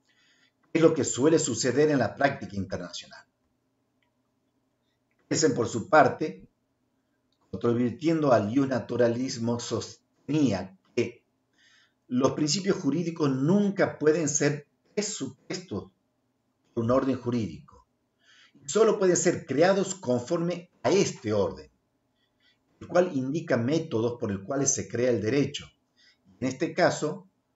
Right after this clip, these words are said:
son la costumbre, la legislación y los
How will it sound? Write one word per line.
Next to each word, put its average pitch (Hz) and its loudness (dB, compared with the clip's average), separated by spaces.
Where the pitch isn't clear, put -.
son 131 0
la 113 0
costumbre, 117 -2
la 107 -4
legislación 117 -2
y - -14
los 104 -6